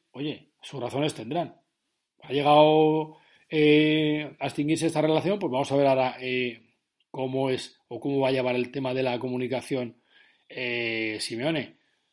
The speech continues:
También sabéis que, que el, el tema de comunicación en el club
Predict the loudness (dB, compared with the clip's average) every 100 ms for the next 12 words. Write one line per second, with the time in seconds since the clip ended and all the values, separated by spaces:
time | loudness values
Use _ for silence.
0 | _ -8 -6 4 6 6 8 8 8 6
1 | 2 -2 0 -2 -4 -2 0 2 2 2
2 | 2 2 2 0 4 6 6